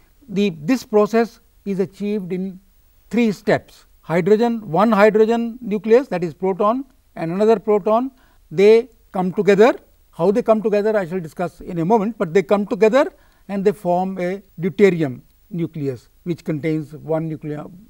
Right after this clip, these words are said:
one neutron and one proton. And the, in the process a, a positronium and a neutrino, they are released, and energy of course is released.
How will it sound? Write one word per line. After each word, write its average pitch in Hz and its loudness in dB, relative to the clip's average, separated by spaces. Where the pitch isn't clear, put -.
one 170 -2
neutron 151 -4
and 143 -8
one 139 -8
proton. 120 -8
And 208 -2
the, 165 -4
in 180 -4
the 151 -4
process 233 4
a, 185 -2
a 160 -4
positronium 196 -4
and 180 -6
a 165 -12
neutrino, 151 -6
they 160 -2
are 143 -4
released, 143 -10
and 147 -8
energy 156 -6
of 143 -8
course 131 -8
is 131 -12
released. 110 -16